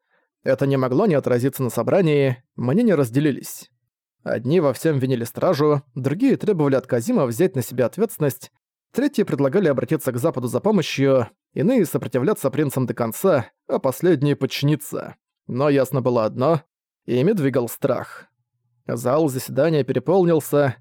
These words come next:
людей охватило волнение, не придя к единому мнению, участники переходили на оскорбления, а порой и на кулаки. Горожан все чаще стала одолевать мысль, их славной городской ассамблее пришел конец.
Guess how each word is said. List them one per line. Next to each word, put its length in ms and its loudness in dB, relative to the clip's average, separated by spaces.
людей 340 0
охватило 380 0
волнение, 680 2
не 120 -4
придя 220 -2
к 80 -4
единому 360 2
мнению, 360 2
участники 460 -2
переходили 480 0
на 80 2
оскорбления, 720 0
а 100 2
порой 280 2
и 20 2
на 100 0
кулаки. 560 0
Горожан 640 0
все 180 -2
чаще 380 0
стала 260 0
одолевать 380 2
мысль, 460 0
их 220 0
славной 420 0
городской 400 0
ассамблее 500 2
пришел 340 0
конец. 580 -2